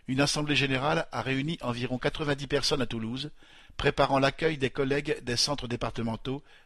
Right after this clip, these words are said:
déjà en grève, devant venir de toute la France pour la journée de grève du quatorze octobre, avec une assemblée de toute la météo à Toulouse.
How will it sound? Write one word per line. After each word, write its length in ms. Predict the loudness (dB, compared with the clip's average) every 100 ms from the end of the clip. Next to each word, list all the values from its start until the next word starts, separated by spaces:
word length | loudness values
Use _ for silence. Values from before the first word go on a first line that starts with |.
| -4
déjà 320 | 2 4 2
en 100 | 0
grève, 400 | -4 -6 -8 -10 -16 -20 -12 -4
devant 240 | 0 2
venir 320 | 0 0 0
de 80 | -2
toute 180 | -4 -2
la 100 | -2
France 420 | -2 -4 -2 -4 -8 -18 -6
pour 120 | 0
la 80 | 0
journée 280 | 2 2
de 80 | 0
grève 280 | 0 0 0
du 120 | -2
quatorze 340 | -4 -2 -2 -2
octobre, 500 | -2 -4 -4 -4 -8 -12 -20 -12 -4
avec 300 | 0 0 2
une 80 |
assemblée 400 | 2 2 0 -2
de 100 | -2
toute 220 | -2 0 2
la 80 |
météo 420 | 2 2 0 0 -2
à 100 | -4
Toulouse. 500 | -6 -8 -8 -10